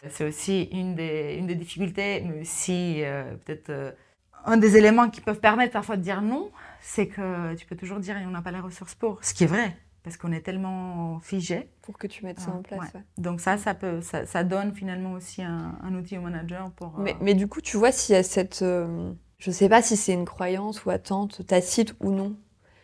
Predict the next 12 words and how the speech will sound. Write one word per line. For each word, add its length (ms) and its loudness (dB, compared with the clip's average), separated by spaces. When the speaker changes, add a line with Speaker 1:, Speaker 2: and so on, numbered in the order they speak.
Speaker 2:
des 140 2
collaborateurs 680 4
qui, 180 -8
qui 160 -12
viennent 280 4
et 60 -2
qui 160 -12
disent, 280 -6
euh, 220 0
en 120 -6
gros, 240 2
euh, « 260 6